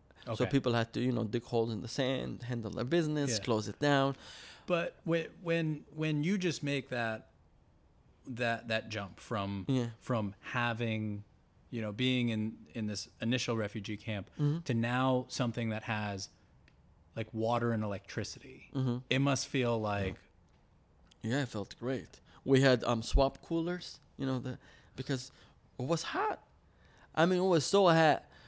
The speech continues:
Speaker 1: So at this time, my father was with us because there was a, a benefit for him now to have us with him. He can get better housing.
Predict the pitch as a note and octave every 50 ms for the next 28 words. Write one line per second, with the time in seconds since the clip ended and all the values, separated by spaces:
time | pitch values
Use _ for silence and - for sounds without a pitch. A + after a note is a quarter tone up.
0 | - - - - - - F#3 E3 - - - D#3 E3+ D#3+ D#3 F#3+ B3 C#4+ - -
1 | D#4 C#4+ A#3+ G3+ F3+ D#3+ C#3+ - E3 D#3+ D#3+ D3+ C#3+ C3+ C3+ C3+ B2 A#2 B2+ D#3
2 | E3 D3+ - G2+ B2+ B2 - - C#3 - C3 B2+ A#2+ A#2+ B2+ B2+ B2 B2 B2 A#2+
3 | B2+ A#2 - - - - - A#2+ B2 A#2+ D3 E3 F#3+ F#3+ - - - C3+ - -
4 | - C3+ B2+ A#2+ B2 A#2+ A#2 A#2 A2+ A2+ - - B2 A2+ A2+ A2 G#2 - G#2+ -
5 | - - E3+ F3 - - - - - - - - _ _ - - - - - -
6 | - - - - - - D#3 - - C#3+ C3 B2 B2 B2+ A#2+ A2+ B2+ A#2+ A2+ A#2
7 | A2 A2+ C#3 D#3 F3+ G3 F#3+ D3 C3 C3+ A2+ G#2+ A2+